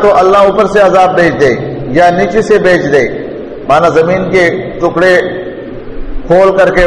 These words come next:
اس میں تمہیں دنسا دے، یا تمہیں عذاب میں آپس میں لڑا لڑا کر مار دے۔ فرمایا دیکھو کس طرح ہم پیر پیر کر ان کے ہدایت کے لیے باتیں بیان کرتے ہیں تاکہ یہ لوگ سمجھ جائے۔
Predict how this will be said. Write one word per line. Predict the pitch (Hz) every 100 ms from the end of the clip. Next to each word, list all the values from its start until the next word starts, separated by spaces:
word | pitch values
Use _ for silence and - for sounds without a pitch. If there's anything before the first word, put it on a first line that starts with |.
| 175
اس | 170
میں | 175
تمہیں | 165 165 151
دنسا | 143 135 135 120 113
دے، | 98 - - - - - -
یا | 131 185
تمہیں | 185 202 202 -
عذاب | 160 151 170 196 180
میں | 196 160
آپس | 170 190 208 185
میں | 175
لڑا | 156 165 196
لڑا | 175 185 202
کر | 190 156
مار | 147 143
دے۔ | - 110 - - - - - - - - -
فرمایا | 160 202 214
دیکھو | 170 185 208 202
کس | 220
طرح | 214 226 202
ہم | 190 180 -
پیر | 175 185 180
پیر | 180 180
کر | 180
ان | 156 170 165
کے | 170 151 - - - -
ہدایت | 143 151 180 202 196
کے |
لیے | 180 165
باتیں | 123 147 160
بیان | 143 139 135 123
کرتے | 117 131
ہیں | 135 156 - - - - -
تاکہ | 170 165
یہ | 175
لوگ | 165
سمجھ | - 151 139 120
جائے۔ | 117 110